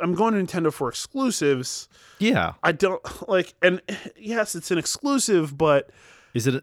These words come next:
Speaker 2: enough of an exclusive to make you wanna pay
Speaker 1: am I gonna pay three hundred dollars
Speaker 2: the
Speaker 1: for a
Speaker 2: bucks for the Switch?
Speaker 1: console
Speaker 2: Yeah.
Speaker 1: for, for a grand total of six games?
Speaker 2: I mean, to be fair, I paid three hundred just for one game, <laughs> so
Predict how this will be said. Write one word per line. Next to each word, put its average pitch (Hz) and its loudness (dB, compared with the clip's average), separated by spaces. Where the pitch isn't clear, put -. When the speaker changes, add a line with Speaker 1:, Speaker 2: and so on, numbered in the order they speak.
Speaker 2:
enough 127 4
of 120 -4
an 117 0
exclusive 104 -4
to 107 -8
make 104 -2
you 107 -2
wanna 98 0
pay 123 0
Speaker 1:
am 226 4
I 285 2
gonna 262 2
pay 233 -2
three 240 -4
hundred 202 4
dollars 175 6
Speaker 2:
the 147 2
Speaker 1:
for - -
a - -2
Speaker 2:
bucks - -2
for 185 2
the 175 4
Switch? 156 4
Speaker 1:
console 180 6
Speaker 2:
Yeah. 170 4
Speaker 1:
for, 147 2
for 143 -2
a 147 4
grand 160 0
total 170 0
of 113 -6
six - -2
games? 185 0
Speaker 2:
I 131 0
mean, 127 2
to - -6
be 127 0
fair, 113 0
I 117 0
paid 113 -2
three 107 -4
hundred 95 -2
just - -10
for 92 -6
one 98 0
game, 85 -6
<laughs> - -
so - 2